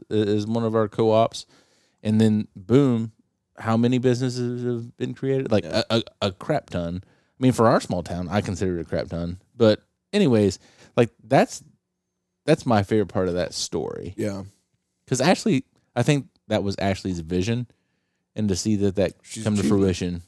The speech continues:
Speaker 1: yeah.
Speaker 2: She's achieving it.
Speaker 1: Yeah.
Speaker 2: Hands down. Yeah.
Speaker 1: Yeah.
Speaker 2: I, I, and I think, you know, it, it's a domino effect, man.
Speaker 1: Mm-hmm.
Speaker 2: Because I think there have been other small businesses within our small community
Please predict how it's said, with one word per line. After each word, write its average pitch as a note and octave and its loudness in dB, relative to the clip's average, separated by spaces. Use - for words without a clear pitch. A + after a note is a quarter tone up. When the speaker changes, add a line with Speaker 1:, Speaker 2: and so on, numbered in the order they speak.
Speaker 1:
yeah. D#2 -10
Speaker 2:
She's G#2 -12
achieving G2+ -8
it. - -12
Speaker 1:
Yeah. E2 -6
Speaker 2:
Hands G2 -10
down. F2+ -10
Yeah. G2+ -10
Speaker 1:
Yeah. D#2+ -12
Speaker 2:
I, G#2 -6
I, G2 -6
and A2+ -2
I A#2 0
think, A#2 -4
you A#2+ -6
know, G#2 -6
it, C3 -4
it's D#3 0
a D3+ 0
domino D3 -2
effect, - -10
man. E2+ -12
Speaker 1:
Mm-hmm. - -16
Speaker 2:
Because B2 4
I C3 6
think B2+ 0
there A2+ 6
have A2 -6
been A2+ 4
other A#2+ 2
small G#2 -4
businesses F#2+ -6
within F#2+ -6
our F#2+ -4
small G2 -6
community G2 -4